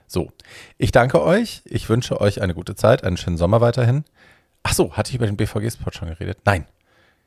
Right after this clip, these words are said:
Genau, habe ich noch nicht. Äh, ich spreche in der Folge kurz über, ähm, einen Job, den ich hatte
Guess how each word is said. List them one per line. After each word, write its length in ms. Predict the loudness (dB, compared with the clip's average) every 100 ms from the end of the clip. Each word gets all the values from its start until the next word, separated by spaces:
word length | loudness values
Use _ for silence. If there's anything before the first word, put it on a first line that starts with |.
| _ 0
Genau, 300 | 2 2 -2
habe 160 | -4
ich 80 | -2
noch 80 | -2
nicht. 120 | -6 -14 -20 2
Äh, 180 | 6 6
ich 100 | 4
spreche 260 | 2 2 4
in 80 |
der 80 | 2
Folge 240 | 4 4 2
kurz 400 | 2 2 0 -2
über, 500 | 0 4 8 8 6 4
ähm, 380 | 4 4 -2 -8 0
einen 300 | 2 2 2
Job, 180 | 0 2
den 140 | -4
ich 100 | 0
hatte 500 | 0 4 4 2 -2